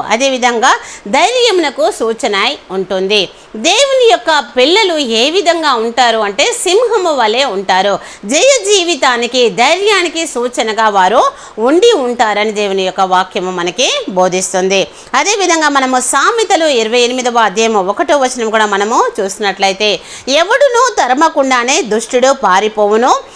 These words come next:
నీతిమంతులు సింహము వలె ధైర్యంగా ఉందురు" అని దేవుని యొక్క వాక్యము మనకి బోధిస్తుంది. ఎవరు తరమకుండానే మన ఎదుటి నుండి, దేవుని పిల్లల ఎదుట నుండి దుష్టులు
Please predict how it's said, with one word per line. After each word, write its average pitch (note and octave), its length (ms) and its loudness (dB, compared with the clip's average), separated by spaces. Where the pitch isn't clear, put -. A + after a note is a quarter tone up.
నీతిమంతులు E4 880 2
సింహము D#4 600 2
వలె A#3+ 320 2
ధైర్యంగా D#4 720 2
ఉందురు" G#3+ 360 -4
అని G#3 140 -2
దేవుని G3 280 -4
యొక్క F#3 160 -4
వాక్యము F#3 500 -2
మనకి F#3 480 -4
బోధిస్తుంది. F#3+ 680 -4
ఎవరు C5+ 580 2
తరమకుండానే D#4+ 800 0
మన A3+ 240 -4
ఎదుటి A3 460 -2
నుండి, G#3+ 280 -2
దేవుని F4+ 520 2
పిల్లల C4+ 400 -2
ఎదుట C4 480 -2
నుండి A3 580 -2
దుష్టులు C4 560 -2